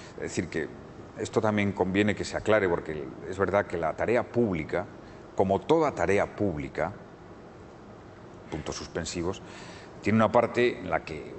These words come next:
uno desarrolla sus ideas, su pa-, su actividad y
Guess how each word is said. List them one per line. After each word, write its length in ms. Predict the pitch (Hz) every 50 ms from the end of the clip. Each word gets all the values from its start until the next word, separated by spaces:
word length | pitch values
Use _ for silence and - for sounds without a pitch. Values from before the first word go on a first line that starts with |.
| - - 90
uno 260 | 92 90 95 104 90 - - 95 90 - - - - - - - - - - - - - - - -
desarrolla 460 | - - - 80 - 82 85 85 82
sus 220 | - 95 87 -
ideas, 420 | 98 98 110 113 113 113 113 117 113
su 140 | 104 85
pa-, 220 | - - 78 67 64 -
su 360 | - - 80 73 65 65 73
actividad 640 | 73 - - 95 90 92 95 104 110 113 117 120 117 - - - - - - - - -
y 600 | 78 87 92 101 107 117 120 117 - 73 62 57